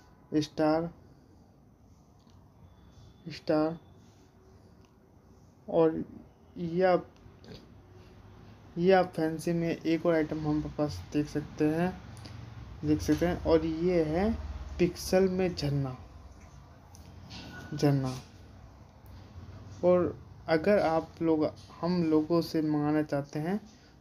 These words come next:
तो हम लोग कहते हैं wholesale rate पे deal। या forest lady देख रहे हैं multi के अंदर, और ये pixel के अंदर है,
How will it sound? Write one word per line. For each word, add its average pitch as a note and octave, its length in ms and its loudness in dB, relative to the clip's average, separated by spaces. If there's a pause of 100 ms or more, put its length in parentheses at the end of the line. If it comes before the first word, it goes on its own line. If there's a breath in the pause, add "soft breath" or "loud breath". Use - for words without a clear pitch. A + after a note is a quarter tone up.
तो E3+ 100 -2
हम E3 280 2
लोग D#3 200 6
कहते D3 240 0
हैं G3+ 200 0 (400)
wholesale E3 680 2
rate D#3 340 -2
पे D#3 120 2
deal। D#3+ 320 2 (500 soft breath)
या F3 100 2 (120)
forest F3 480 4
lady D#3+ 300 2
देख D3+ 180 4
रहे E3 140 0
हैं D#3+ 120 -2
multi D3 300 0
के D3+ 100 -2
अंदर, E3 400 0 (460 soft breath)
और E3 80 4
ये F#3 80 4
pixel F3 500 4
के E3 120 0
अंदर D3 260 2
है, C3+ 160 -4